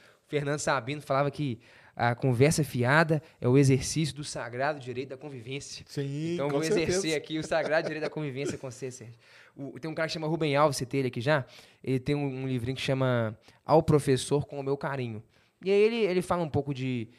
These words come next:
Speaker 1: de, de ensino, de educação, e faz umas provocações. Ele faz uma provocação que é assim: ele fala, "Cara, você quer saber?" Faz umas críticas ao vestibular. Ele fala assim, "Cara, talvez se o vestibular fosse extinto,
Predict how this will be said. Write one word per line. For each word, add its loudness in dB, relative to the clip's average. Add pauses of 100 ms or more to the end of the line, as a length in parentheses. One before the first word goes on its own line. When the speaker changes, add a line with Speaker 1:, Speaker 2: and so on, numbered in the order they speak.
(220)
Speaker 1:
de, -6
de -6
ensino, -6
de -8
educação, -6
e -8
faz -6
umas -6
provocações. -4
Ele -6
faz -6
uma -4
provocação -6
que -16
é -12
assim: -16
ele -16
fala, -18
"Cara, -12
você -16
quer -14
saber?" -12 (280)
Faz -6
umas -8
críticas -10
ao -4
vestibular. -6 (380)
Ele -12
fala -4
assim, -8
"Cara, -6
talvez -4
se -6
o -2
vestibular -2
fosse -4
extinto, -8